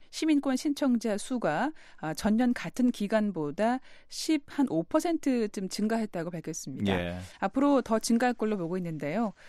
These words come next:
Speaker 1: 또 그만큼 시민권 취득 을 독려하기 위한 운동도 활발히 전개되고 있는데요.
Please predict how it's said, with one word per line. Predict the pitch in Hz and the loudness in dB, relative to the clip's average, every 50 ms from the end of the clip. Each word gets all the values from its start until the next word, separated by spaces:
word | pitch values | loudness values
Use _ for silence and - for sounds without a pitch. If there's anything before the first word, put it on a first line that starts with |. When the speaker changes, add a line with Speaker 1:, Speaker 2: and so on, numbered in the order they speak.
| - - - - | -20 -20 -10 -6
Speaker 1:
또 | 214 202 | -6 -2
그만큼 | - - 214 233 269 277 269 - - 277 269 262 240 - | 2 4 6 8 8 8 6 4 4 4 4 4 4 2
시민권 | - - - 359 339 320 320 - 302 294 269 | -2 -4 -2 0 0 0 2 4 4 4 4
취득 | - - 302 - 302 277 - - - - - - | 4 2 -2 -2 -2 -2 -2 -6 -16 -14 -4 -2
을 | 262 277 | -2 -2
독려하기 | 269 - 208 208 233 262 269 269 233 233 233 | 0 0 2 6 6 6 6 6 4 2 0
위한 | 202 202 202 - | -2 -2 -2 0
운동도 | 185 202 214 262 294 262 254 170 139 147 - | 2 4 6 8 8 6 6 4 0 -2 -4
활발히 | - - 320 294 285 233 190 | -2 -2 -2 0 0 -4 -4
전개되고 | 175 - - 165 160 170 170 160 156 - 185 175 | -6 -6 -6 -6 -4 -4 -4 -4 -4 -4 -4 -6
있는데요. | 156 143 139 139 151 151 190 233 220 | -6 -6 -8 -8 -6 -4 -2 -2 -4